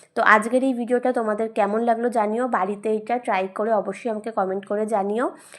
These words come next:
আর এরকম নিত্য নতুন ঘরোয়া টিপস যদি তোমরা জানতে চাও, আমার প্রোফাইলটা ফলো করে দিয়ে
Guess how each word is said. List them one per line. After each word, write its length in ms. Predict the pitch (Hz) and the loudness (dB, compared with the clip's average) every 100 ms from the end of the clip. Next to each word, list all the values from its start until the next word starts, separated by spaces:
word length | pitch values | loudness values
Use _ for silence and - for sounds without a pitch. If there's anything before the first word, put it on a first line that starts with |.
| - | -12
আর 260 | - 185 196 | 2 4 4
এরকম 340 | 220 226 262 | 2 2 2
নিত্য 300 | 254 226 - | 0 0 -2
নতুন 500 | 240 233 220 247 277 | 0 0 0 0 0
ঘরোয়া 380 | 262 214 196 214 | -2 0 4 4
টিপস 380 | 214 233 220 - | 2 -4 -8 -6
যদি 160 | 220 214 | -4 -2
তোমরা 260 | 208 202 | -2 0
জানতে 360 | 202 180 180 196 | 0 -2 -4 -6
চাও, 180 | 226 240 | -2 0
আমার 280 | 196 190 | 0 -2
প্রোফাইলটা 540 | 190 202 196 214 208 226 | -4 -4 -2 -2 0 0
ফলো 240 | 226 196 | 0 -2
করে 240 | 190 208 202 | -2 -2 -2
দিয়ে 280 | 220 285 | -2 -4